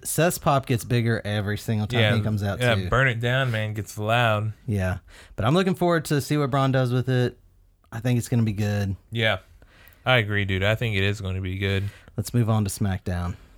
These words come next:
Speaker 2: Let's go to SmackDown.
Speaker 1: Oh, well, no, let's not. Hold on.
Speaker 2: Okay, yeah, you're right.
Speaker 1: Backtrack.
Speaker 2: You're right. There,
Speaker 1: Backtrack
Speaker 2: there is
Speaker 1: for a
Speaker 2: one more
Speaker 1: second.
Speaker 2: big thing on Raw that
Speaker 1: I
Speaker 2: we
Speaker 1: wanna
Speaker 2: did
Speaker 1: get
Speaker 2: not
Speaker 1: you,
Speaker 2: talk about.
Speaker 1: I gotta get your opinion on this.
Speaker 2: Okay.
Speaker 1: Seth loses that I C title.
Speaker 2: Yep.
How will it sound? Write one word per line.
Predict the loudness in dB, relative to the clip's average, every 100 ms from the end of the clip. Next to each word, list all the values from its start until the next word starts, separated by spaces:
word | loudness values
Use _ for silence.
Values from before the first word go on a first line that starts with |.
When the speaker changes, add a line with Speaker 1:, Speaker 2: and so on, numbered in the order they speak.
| -6
Speaker 2:
Let's | -2 -2
go | 0 2 2
to | 2 2
SmackDown. | 2 -2 0 2 2 0 -2 -2 -4 -10 -20 -20 _ -2
Speaker 1:
Oh, | 2
well, | 2 2
no, | 4 4 4
let's | 0 2
not. | 2 2 2
Hold | 2 2
on. | 0 -2 -8 -16 _ 2
Speaker 2:
Okay, | 4 4
yeah, | 6 6
you're | 6
right. | 6 6
Speaker 1:
Backtrack. | 6
Speaker 2:
You're | 4
right. | 4 4 0 -16 _
There, | 2 4
Speaker 1:
Backtrack | 4
Speaker 2:
there | 6 4
is | 4
Speaker 1:
for | 2
a |
Speaker 2:
one | 4
more | 4
Speaker 1:
second. | 4
Speaker 2:
big | 2 2
thing | 0 2
on | 2
Raw | 4 4 4
that | 4
Speaker 1:
I |
Speaker 2:
we | 4
Speaker 1:
wanna | 4 4
Speaker 2:
did |
Speaker 1:
get | 4
Speaker 2:
not | 4 4
Speaker 1:
you, |
Speaker 2:
talk | 2 2 2
about. | 0 2
Speaker 1:
I | 2
gotta | 2 2
get | 0 -2
your | -4
opinion | -2 0 2 2
on | -2 -6
this. | -12 -14 -18 -20 -2
Speaker 2:
Okay. | 0 2 -2 -2 -8 _ _ -20 _ _ _ _
Speaker 1:
Seth | -8 -6 -2
loses | 0 0 0 -2
that | -2
I | -4
C | -4 -8
title. | -6 -6 -8 -10 -20 _ 0
Speaker 2:
Yep. | 2 2